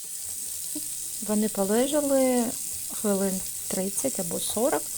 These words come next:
потім я їх випрала та віджала від вологи у махровий рушник.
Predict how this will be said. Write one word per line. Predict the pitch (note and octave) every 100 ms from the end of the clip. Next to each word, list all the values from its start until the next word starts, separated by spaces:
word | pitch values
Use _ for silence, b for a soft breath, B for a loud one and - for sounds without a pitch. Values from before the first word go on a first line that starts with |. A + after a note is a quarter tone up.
| B B B -
потім | B3 A#3+ G3 F3+
я | F#3
їх | F3+ -
випрала | F#3+ C#4 - E4+ E4+ D#4+ - B B -
та | C4+
віджала | C4+ A#3+ A#3+ A3+ G#3+ G#3 G3+ G3+
від | G3 F#3+
вологи | G#3+ A#3 D#4 C#4+ A3+
у | G#3 A3 G#3+
махровий | G3+ G#3 A#3 A#3 G#3
рушник. | G3 F#3+ - - E3